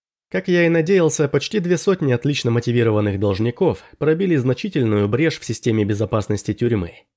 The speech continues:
Вместо того, чтобы идти за ними к главному выходу, где они уже бунтовали, либо выкупали себе путь на волю, я нашел проход, ведущий еще дальше назад. Мы прошли через трое запертых ворот,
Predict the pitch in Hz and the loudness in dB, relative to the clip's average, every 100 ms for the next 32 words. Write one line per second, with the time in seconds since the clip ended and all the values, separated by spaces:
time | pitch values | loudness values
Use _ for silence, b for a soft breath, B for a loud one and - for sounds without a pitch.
0 | _ _ 131 147 196 - 180 180 170 - | _ _ -4 -2 -2 -2 -2 0 -2 -2
1 | 151 156 156 180 143 151 139 120 123 135 | 0 0 0 -2 0 0 2 2 2 2
2 | 127 120 127 202 - 98 95 92 95 101 | 2 2 0 0 -2 -2 -2 -2 0 0
3 | 104 101 95 95 101 95 110 151 175 131 | 0 -2 -2 -2 -4 -4 -4 -2 -2 0
4 | 101 98 95 95 95 - 143 135 110 - | 0 0 0 0 0 -2 -2 0 -2 -2
5 | 104 107 - 110 98 95 120 139 131 110 | -2 -2 -2 -4 -2 0 2 4 2 0
6 | - 135 170 208 - 208 185 160 - 170 | -4 -6 -4 -4 -2 -4 0 -2 -2 -6
7 | - 151 151 - 139 147 - 104 101 95 | -2 -2 -2 -2 -4 -4 -2 -2 0 -2
8 | - 104 117 98 92 _ _ _ _ _ | -2 -2 -2 -4 -8 _ _ _ _ _
9 | _ _ - 160 220 165 156 185 180 135 | _ _ -4 -2 0 0 0 -2 0 0
10 | 135 - 156 135 139 139 113 110 - 110 | -2 0 2 2 2 -2 -2 -4 -2 0
11 | 135 139 | 2 0